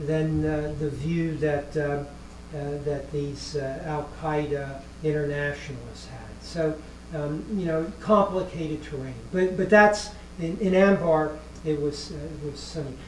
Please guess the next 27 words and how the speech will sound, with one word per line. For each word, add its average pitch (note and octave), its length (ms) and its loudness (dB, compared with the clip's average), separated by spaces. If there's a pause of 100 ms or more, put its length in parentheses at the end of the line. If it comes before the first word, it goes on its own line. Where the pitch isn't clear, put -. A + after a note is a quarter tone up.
Now, A3 120 12
they C#4 180 10
saw, A3 560 8
uh, E3 300 0 (340)
one A3 160 8
of G3 60 6
the G3 60 0
reasons F#3+ 340 0
why E3+ 200 2
they, D3+ 240 0 (180)
they D#3 140 0
didn't D3+ 400 -4
like D3+ 280 -2
the C#3 60 -8
United C#3 280 -6
States, - 640 0 (480)
uh, C3+ 240 -8 (400)
was E3 340 2
that D#3 140 -4
they F3+ 180 4
saw D#3+ 320 0
the C3+ 120 -4
U D3+ 300 0
S C#3+ 240 -2
empowering C#3 920 0
the B2 80 -10
Shia - 320 -10